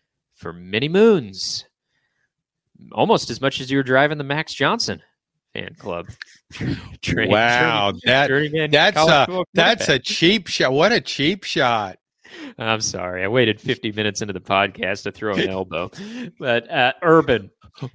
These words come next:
Speaker 1: I, uh, look, I mean, we're, we're, we're maybe now getting into fantasy land. I had to throw, had to throw Urban in there. Couldn't,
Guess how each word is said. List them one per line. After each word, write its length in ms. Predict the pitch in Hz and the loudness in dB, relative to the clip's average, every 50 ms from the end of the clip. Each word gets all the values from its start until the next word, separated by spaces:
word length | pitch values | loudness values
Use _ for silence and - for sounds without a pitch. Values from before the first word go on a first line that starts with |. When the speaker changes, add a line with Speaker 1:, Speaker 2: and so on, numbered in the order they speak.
| - - | -6 0
Speaker 1:
I, 380 | 127 117 113 120 - 139 135 | 2 2 2 2 2 2 2
uh, 120 | 120 120 123 - 120 104 95 - _ _ _ _ | 2 2 0 -2 -10 -20 -20 -20 _ _ _ _
look, 420 | 101 92 87 - 98 - - - 120 - _ - - | -10 -6 -4 -4 -4 -4 -8 -12 -16 -16 _ -6 -2
I 60 | 127 | -2
mean, 100 | 120 117 | 0 4
we're, 160 | 120 143 135 | 4 4 4
we're, 240 | 135 143 156 143 147 | 2 0 -4 -4 -4
we're 160 | 139 175 156 | -2 -2 0
maybe 240 | 143 139 127 117 120 | 2 2 2 4 4
now 160 | 117 113 113 | 2 2 0
getting 260 | 110 113 120 113 104 | 0 -2 -4 -4 -6
into 140 | 104 101 92 | -6 -8 -10
fantasy 540 | - - - 120 110 104 98 95 - - 98 | -8 -2 0 0 2 2 0 -2 -4 -6 -6
land. 340 | 98 98 98 95 95 95 95 | -4 -2 0 0 0 0 -2
I 80 | 101 104 104 - | -6 -6 -10 -6
had 180 | - 143 156 143 | -2 -2 0 0
to 60 | 120 | 0
throw, 380 | 107 - 131 113 101 95 95 95 - _ _ | -2 -2 0 0 0 0 0 -4 -8 _ _
had 180 | - 151 180 160 | -2 0 0 0
to 60 | 127 | 0
throw 260 | 110 - 113 104 92 76 | -2 -2 -2 -2 -2 0
Urban 300 | 95 98 92 87 95 98 | -2 -2 -4 -4 -6 -10
in 120 | 85 80 | -8 -6
there. 160 | 90 90 85 - | -4 -4 -4 -2
Couldn't, 360 | - - 143 117 104 92 | 0 0 0 0 -2 -10